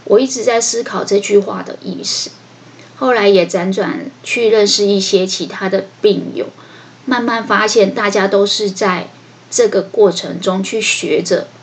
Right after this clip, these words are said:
怎么跟这个疾病做共处，而同时不牺牲自己本身的权利或者是原本的日常生活。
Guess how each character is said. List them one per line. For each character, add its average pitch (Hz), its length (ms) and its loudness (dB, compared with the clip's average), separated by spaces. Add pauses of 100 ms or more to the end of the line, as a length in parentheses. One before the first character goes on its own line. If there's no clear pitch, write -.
(160)
怎 180 200 0
么 170 240 -4
跟 208 320 0 (100)
这 233 140 0
个 180 160 0
疾 170 240 -6
病 180 300 0
做 156 340 0 (680)
共 180 280 0
处， - 260 -10 (540)
而 196 240 4 (760)
同 202 240 0
时 190 240 0
不 226 200 -2
牺 202 340 -4
牲 202 260 2
自 208 180 -4
己 - 240 -6 (100)
本 - 220 -4
身 185 420 -2 (280)
的 - 300 -2 (220)
权 170 400 -2
利 165 260 2 (380)
或 185 200 2
者 170 60 0
是 175 400 -2
原 190 240 0
本 180 220 0
的 - 320 -6 (200)
日 214 120 -2
常 - 260 -4
生 - 200 -2 (140)
活。 - 100 -8